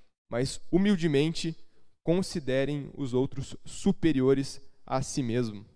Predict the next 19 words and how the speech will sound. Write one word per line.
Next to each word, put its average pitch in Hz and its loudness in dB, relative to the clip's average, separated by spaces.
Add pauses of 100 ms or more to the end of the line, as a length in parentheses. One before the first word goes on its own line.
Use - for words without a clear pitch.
(920)
Outro 151 -6
versículo 180 2
que 180 -2
eu 160 0
quero 160 2
ler, 143 4 (540)
pra, 127 0
pra 147 -2
trazer 143 -2
o 151 0
ponto, 143 -2
tá 135 -6
um 120 -12
pouquinho 131 -4
antes 139 -4
ali 123 -2
em 123 -8
Efésios 131 -6
quatro, 170 -4